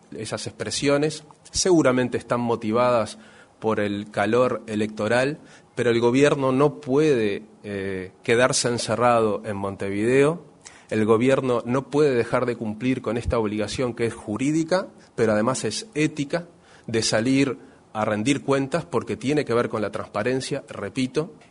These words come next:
Y bueno, yo lamento, si fueron así, lamento es-, esas expresiones porque estoy seguro de que todas las uruguayas y los uruguayos que se encuentran,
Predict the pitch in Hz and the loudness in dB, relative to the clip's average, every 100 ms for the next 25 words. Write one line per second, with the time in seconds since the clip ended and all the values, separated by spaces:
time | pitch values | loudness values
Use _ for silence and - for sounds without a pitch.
0 | - 120 117 113 113 110 110 110 165 131 | -10 -2 0 0 0 0 2 6 6 6
1 | - 139 131 117 117 156 135 117 104 101 | 4 0 2 2 4 4 2 0 0 -2
2 | - 117 104 127 131 120 110 131 131 110 | -4 -6 0 2 2 0 -2 -2 0 2
3 | 120 120 110 123 113 - 113 120 - 110 | 0 -2 -4 -4 -8 -6 -6 -6 -6 -8
4 | - - 135 143 151 - 110 107 107 104 | -6 -4 -2 0 0 0 -2 0 0 0
5 | 101 - - - 104 - 135 - 123 135 | -4 -14 -14 -6 -2 2 2 2 0 2
6 | 147 156 156 - - _ _ - 117 110 | 4 2 0 -10 -20 _ _ -8 -4 -2
7 | 117 110 107 107 - - 143 151 139 - | 0 0 0 -2 -14 -4 2 4 4 0
8 | 127 123 135 131 139 - 113 - 110 117 | -4 2 2 2 -2 -2 -4 -4 -4 0
9 | 127 135 120 117 113 104 127 123 120 110 | 0 0 -4 -4 -4 -2 0 0 0 -2
10 | 104 | -2